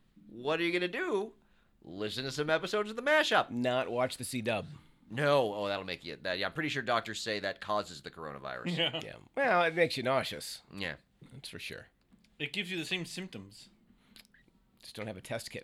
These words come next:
Speaker 2: We need it. What we need is a C W swab.
Speaker 1: Oh, God.
Speaker 3: <laughs>
Speaker 1: Mm. It does concern me that the, the decay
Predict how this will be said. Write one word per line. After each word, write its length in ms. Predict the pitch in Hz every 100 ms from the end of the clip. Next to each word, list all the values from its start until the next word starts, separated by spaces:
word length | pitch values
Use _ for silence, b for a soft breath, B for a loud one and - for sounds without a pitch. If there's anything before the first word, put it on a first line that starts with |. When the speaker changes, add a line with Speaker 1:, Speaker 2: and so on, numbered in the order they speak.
| 113
Speaker 2:
We 120 | 139
need 120 | 151
it. 80 | 139
What 160 | 147 160
we 80 | 127
need 120 | 156
is 100 | 110
a 40 |
C 220 | - 131
W 320 | 113 123 117 90
swab. 440 | - 92 87 - - _ _ _
Speaker 1:
Oh, 120 | 90 80
God. 340 | 71 71 127
Speaker 3:
<laughs> 60 | 160
Speaker 1:
Mm. 280 | 147 147 139 123 76 131 - _ _ - B B
It 140 | 165
does 200 | 214 233
concern 460 | - 147 - 165 156
me 140 | 120 101
that 360 | 104 95 80
the, 300 | 104 98 98 87
the 640 | 101 101 95 92 90 80 - _ _ _ _ _ -
decay 600 | 107 107 - 127 123 110